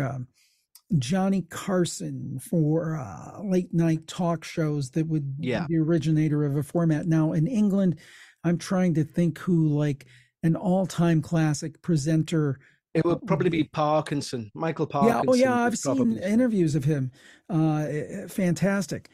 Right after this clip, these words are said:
Speaker 1: In fact, I just saw one with him with the American drummer Buddy Rich a couple of months ago. Um, so
Speaker 2: Yeah.
Speaker 1: it w-, it, he would be like that. So Art Bell is kind of that kind of person.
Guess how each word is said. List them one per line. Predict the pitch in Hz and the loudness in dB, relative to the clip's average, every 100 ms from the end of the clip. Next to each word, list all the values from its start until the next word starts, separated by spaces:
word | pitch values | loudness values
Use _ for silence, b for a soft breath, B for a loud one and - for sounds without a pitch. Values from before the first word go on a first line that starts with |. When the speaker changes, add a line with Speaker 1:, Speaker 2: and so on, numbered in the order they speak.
| b | b
Speaker 1:
In | 180 160 | 0 2
fact, | 190 185 | 2 2
I | 196 | 0
just | 196 - - | 0 -4 -4
saw | 214 190 | -2 0
one | 185 180 | 2 2
with | 175 156 | 0 0
him | 170 165 | 2 2
with | 165 | 2
the | 170 | 2
American | 160 160 165 170 | 4 2 2 0
drummer | 147 165 165 147 | 2 2 2 2
Buddy | 127 160 151 | 0 0 0
Rich | 143 185 180 - - | 0 0 -2 -14 -10
a | 156 | -6
couple | 170 156 139 | -6 -4 -4
of | 143 | -4
months | 135 127 147 | -6 -6 -8
ago. | 135 95 - B B B B - | -10 -12 -14 B B B B 0
Um, | 175 | 0
so | 269 - 226 | 0 -4 -2
Speaker 2:
Yeah. | 220 | 0
Speaker 1:
it | 214 | 0
w-, | 240 269 - - | 0 0 -4 -10
it, | 285 - _ _ _ _ | -14 -16 _ _ _ _
he | 339 240 | 2 4
would | 285 285 | 4 4
be | 247 254 | 4 4
like | 226 202 | 4 2
that. | 196 160 156 | 2 0 0
So | - 196 | -4 -2
Art | 208 254 - | 0 0 0
Bell | 226 214 | -2 0
is | 190 - | 0 -2
kind | - 190 180 | 0 4 4
of | 160 | 4
that | 151 170 - | 2 0 2
kind | 151 165 156 | 4 4 2
of | |
person. | - 175 131 160 | 0 -4 -4 -8